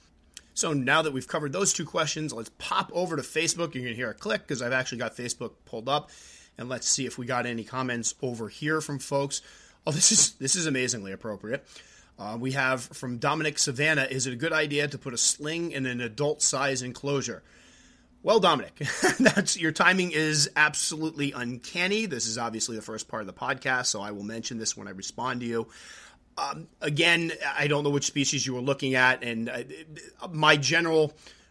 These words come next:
my opinion on this, I can't, it, it does, I do see this as a black and white issue, but my opinion on it is it's not a good idea.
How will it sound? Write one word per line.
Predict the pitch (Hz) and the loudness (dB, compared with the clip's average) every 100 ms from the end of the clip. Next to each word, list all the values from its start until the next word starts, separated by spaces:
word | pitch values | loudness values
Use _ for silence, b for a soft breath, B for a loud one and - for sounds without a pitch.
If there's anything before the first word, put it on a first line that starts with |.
| B - | B -4
my | 135 170 | 8 8
opinion | 180 147 - 180 151 117 | 8 0 0 2 4 0
on | 117 107 | -2 -8
this, | 98 92 | 2 2
I | 101 107 | 2 0
can't, | - 143 143 | 0 2 2
it, | 127 127 | -2 -6
it | 120 | 2
does, | 147 147 139 - 127 | 4 4 2 -2 -8
I | 123 120 - | -8 -12 -6
do | 147 | -2
see | 135 135 | 0 0
this | 127 113 | 2 2
as | 120 | 0
a | |
black | 110 107 120 | 0 -2 -2
and | 110 | -4
white | 101 | -4
issue, | 98 95 104 | -6 -6 -8
but | 95 127 | -10 -8
my | 127 | -6
opinion | 127 123 113 107 | -6 -6 -6 -6
on | 101 | -6
it | 101 107 | -6 -8
is | 101 | -8
it's | 107 - | -6 -6
not | 110 101 | -6 -8
a | |
good | 95 92 | -8 -8
idea. | 92 78 80 | -10 -12 -16